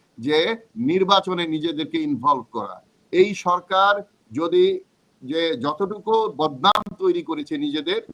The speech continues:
নির্বাচনে গেলে আরো পঞ্চাশ ভাগ, অর্ধেক নি-, এ, বদনাম হবে এবং হান্ড্রেড পার্সেন্ট তারা, আহ, ইতিহাসে কলঙ্কিত। দেখুন যে তিনটি দলের সাথে যে কথা বলা হচ্ছে আজকে, এটাও বৈষম্য, বৈষম্যহীন একটা পরিবেশ তৈরি করার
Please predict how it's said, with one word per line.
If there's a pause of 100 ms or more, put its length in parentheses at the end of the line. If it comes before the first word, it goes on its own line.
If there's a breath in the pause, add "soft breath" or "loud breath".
(200)
নির্বাচনে
গেলে (220)
আরো
পঞ্চাশ
ভাগ, (400)
অর্ধেক (220)
নি-,
এ,
বদনাম
হবে
এবং
হান্ড্রেড
পার্সেন্ট
তারা,
আহ,
ইতিহাসে (200)
কলঙ্কিত। (320)
দেখুন (380)
যে
তিনটি
দলের
সাথে
যে
কথা
বলা
হচ্ছে
আজকে, (200)
এটাও (300)
বৈষম্য, (720)
বৈষম্যহীন
একটা
পরিবেশ
তৈরি
করার